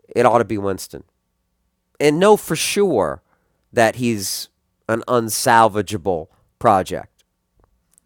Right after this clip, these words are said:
He's the one you spent the fifteen million on this year versus the three for the insurance policy, Dalton. Cashed in the insurance policy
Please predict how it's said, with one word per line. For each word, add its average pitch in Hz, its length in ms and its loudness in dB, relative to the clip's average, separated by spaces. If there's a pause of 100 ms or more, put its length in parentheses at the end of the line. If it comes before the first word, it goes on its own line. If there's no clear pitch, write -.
He's 131 220 -14
the 143 80 -8
one 131 200 -6
you 92 80 -8
spent - 360 -6 (340)
the - 80 -10
fifteen 95 480 -6
million 95 300 -4
on 78 240 -8
this 76 200 -10
year 85 140 -6
versus - 460 -12
the 76 180 -12 (340)
three 110 640 -4
for 92 460 -4
the 92 160 -8
insurance 98 460 -6
policy, 87 520 -4
Dalton. 95 480 -4 (1600)
Cashed 113 360 -6
in 104 140 -4
the 95 80 -6
insurance 98 400 -6
policy 85 640 -2